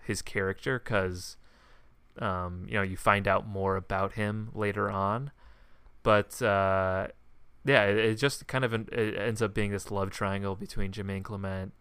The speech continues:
Aubrey Plaza, and Craig Robinson for no real reason. Um, but then you find out about the history between Aubrey Plaza and Craig Robinson, and,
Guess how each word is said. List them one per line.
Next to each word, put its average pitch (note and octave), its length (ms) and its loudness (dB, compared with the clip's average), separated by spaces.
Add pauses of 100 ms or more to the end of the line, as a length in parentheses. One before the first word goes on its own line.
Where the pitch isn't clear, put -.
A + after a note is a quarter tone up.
(280)
Aubrey G#2 260 0
Plaza, F#2+ 640 0
and G2 120 -6
Craig G2 220 -2
Robinson F#2+ 800 -4 (760)
for A#2 140 4
no A#2 240 6
real A2 320 6
reason. F#2+ 720 -4
Um, F#2 460 -6
but A2 100 -2
then A2+ 140 4
you G#2+ 80 -2
find G2 320 0
out F#2+ 180 0
about G2 220 -6
the - 60 -16
history A2 440 -2
between G2 340 -6
Aubrey F#2 240 -4
Plaza G2 380 -2
and F#2 140 -6
Craig G2+ 200 -6
Robinson, G2 680 -4
and, D3 160 -8